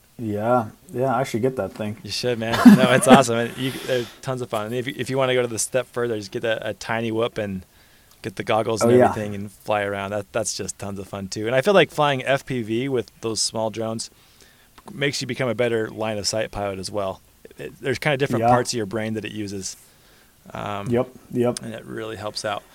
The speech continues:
Speaker 2: Okay, last question, um, Aaron. Uh, how do you stay creative? Like, what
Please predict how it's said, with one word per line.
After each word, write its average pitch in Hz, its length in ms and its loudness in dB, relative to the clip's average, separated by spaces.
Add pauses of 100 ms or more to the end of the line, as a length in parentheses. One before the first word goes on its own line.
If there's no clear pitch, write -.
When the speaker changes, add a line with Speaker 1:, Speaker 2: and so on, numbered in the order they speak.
(360)
Speaker 2:
Okay, 151 420 8 (160)
last 147 260 2
question, 151 520 0 (720)
um, 120 340 -2
Aaron. 131 380 -2
Uh, 127 320 0 (140)
how 151 280 0
do 180 80 -2
you 190 160 0
stay 147 560 0 (220)
creative? 113 720 0
Like, 107 340 -6 (840)
what 127 340 -2